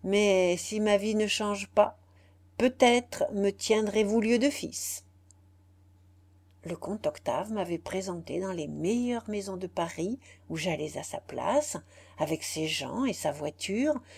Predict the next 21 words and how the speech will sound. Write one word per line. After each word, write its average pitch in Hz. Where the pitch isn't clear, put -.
dans 202
les 233
occasions 240
trop 285
fréquentes 214
où, 202
près 214
de 202
partir, 208
il 208
changeait 202
d'avis 170
et 220
faisait 214
venir 196
un 185
cabriolet 175
de 147
place -
pour 156
aller 151